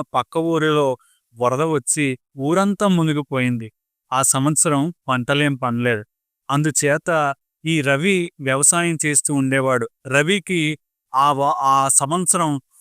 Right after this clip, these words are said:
పంట విపరీతంగా పండడంతో రవి ఏం చేశాడంటే, ఆ పంటను పట్టుకెళ్ళి ఆ పక్క ఊరిలో కొంతమందికి అది ఇవ్వగా, ఆ యొక్క సహాయాన్ని పొందిన ప్రాంత ప్రజలు ఈ కృతజ్ఞతలు చెల్-, చెల్లిస్తారు.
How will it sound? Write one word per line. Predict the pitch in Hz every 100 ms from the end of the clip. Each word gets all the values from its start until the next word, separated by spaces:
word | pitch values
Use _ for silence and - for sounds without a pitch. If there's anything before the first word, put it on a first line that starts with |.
| - _
పంట | 151 151 170
విపరీతంగా | 175 151 143 180 196 208 196 170
పండడంతో | - 143 139 143 143 135 131 123 - _ _
రవి | 123 127 151
ఏం | 139 143
చేశాడంటే, | 139 131 131 127 127 139 123 - _ -
ఆ | 123
పంటను | 123 127 127 165 160
పట్టుకెళ్ళి | 147 131 139 139 131 135 120 - _ -
ఆ | 120
పక్క | - 127 - 170 165
ఊరిలో | 180 180 180
కొంతమందికి | 165 143 143 139 139 143 - 135 123 -
అది | 127 123
ఇవ్వగా, | 110 135 135 120 113 - - -
ఆ | 127 135
యొక్క | 143 - 143
సహాయాన్ని | - 131 117 156 165 180 180 175
పొందిన | - 160 151 156 143 135 131
ప్రాంత | 131 143 165 180
ప్రజలు | 170 143 127 156 147 135 -
ఈ | 156
కృతజ్ఞతలు | 170 - 143 156 151 165 175 165
చెల్-, | 147 139 -
చెల్లిస్తారు. | 143 131 135 - 135 120